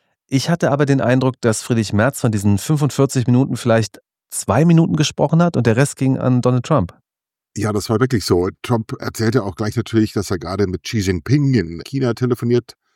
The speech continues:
Speaker 2: hatte und schwärmte auch von seinen Verhandlungen zwischen Indien und Pakistan. Also man merkte wirklich, hier sitzt ein Alpha-Tier mit einem Beta-Tier zusammen. Und der legt es wirklich auch darauf an, das Gespräch zu dominieren,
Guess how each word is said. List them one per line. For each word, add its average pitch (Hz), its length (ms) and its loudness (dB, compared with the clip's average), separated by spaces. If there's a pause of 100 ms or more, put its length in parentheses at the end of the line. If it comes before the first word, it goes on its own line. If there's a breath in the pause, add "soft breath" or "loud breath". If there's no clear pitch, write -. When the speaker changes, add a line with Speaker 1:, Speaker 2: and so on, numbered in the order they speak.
(160)
Speaker 2:
hatte 117 440 2
und 95 200 -4
schwärmte 104 380 -6
auch 101 160 -6
von 98 160 -6
seinen 98 260 -4
Verhandlungen 101 760 -4
zwischen 90 340 -10
Indien 123 380 0
und 90 140 -4
Pakistan. 123 520 -4 (340)
Also 101 280 -6
man 104 160 0
merkte 123 320 2
wirklich, 131 300 0
hier 117 320 4 (120)
sitzt 123 300 -4
ein 104 80 0
Alpha-Tier 127 640 -2
mit 107 140 -6
einem 92 200 -6
Beta-Tier 101 520 -2
zusammen. 82 380 -4 (360)
Und 98 240 -4
der 92 180 -4
legt 92 220 -6
es - 120 -12
wirklich 90 300 -6
auch 85 120 -12
darauf 87 340 -10
an, 90 180 -8
das 85 220 -12
Gespräch 87 320 -4
zu 85 100 -8
dominieren, 95 460 2